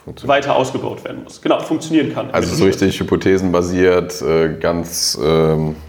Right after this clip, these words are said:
Speaker 1: ja, das heißt klassisch, aber so ein bisschen dieser Lean Startup,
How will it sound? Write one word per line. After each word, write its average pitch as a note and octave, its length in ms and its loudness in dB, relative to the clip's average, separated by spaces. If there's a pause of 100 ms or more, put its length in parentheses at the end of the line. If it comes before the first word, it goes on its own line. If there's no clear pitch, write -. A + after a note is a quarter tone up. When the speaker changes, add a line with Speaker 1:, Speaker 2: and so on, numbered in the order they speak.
(480)
Speaker 1:
ja, F#2+ 100 -10
das F#2+ 100 -4
heißt F#2+ 160 -2
klassisch, F#2+ 340 -2
aber F2 180 2
so F2+ 80 -2
ein F2+ 60 0
bisschen F2 220 -2
dieser E2 420 2 (220)
Lean F2+ 200 -4
Startup, E2+ 640 2